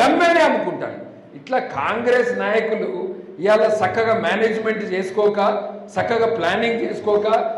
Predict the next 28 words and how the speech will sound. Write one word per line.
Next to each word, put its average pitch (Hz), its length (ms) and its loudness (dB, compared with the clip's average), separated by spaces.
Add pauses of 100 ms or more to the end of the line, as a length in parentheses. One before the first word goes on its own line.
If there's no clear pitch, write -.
(180)
వచ్చిన 262 300 -2 (180)
యూరియాని 233 380 0 (140)
బ్లాక్‌లో 240 480 4
అమ్మితే 196 320 0 (400)
ఇవాళ 233 220 4 (200)
యూరియా 240 260 2 (100)
పరిస్థితి 208 440 0
ఇది 165 120 -6
వచ్చింది. - 280 -14 (540)
మనం 254 180 4 (100)
కొట్లాడుతున్నాం. 302 640 6 (520)
మొన్న 247 160 4 (120)
కూడా 294 220 6
నేను 285 220 4
పోయినా, 262 240 6 (140)
కలిసిన 247 320 2 (380)
అగ్రికల్చర్ 269 600 4
కమిషనర్ని, 240 640 2 (320)
మా 214 80 6 (100)
మంచిర్యాల 262 500 6 (100)
జిల్లాకు 262 360 4 (400)
నాలుగు 254 340 4
వేల 262 200 6 (100)
మెట్రిక్ 254 400 -2
టన్ 247 180 4 (100)
యూరియా 247 280 4 (120)
కావాలి 233 320 6 (100)
మాకు, 226 220 0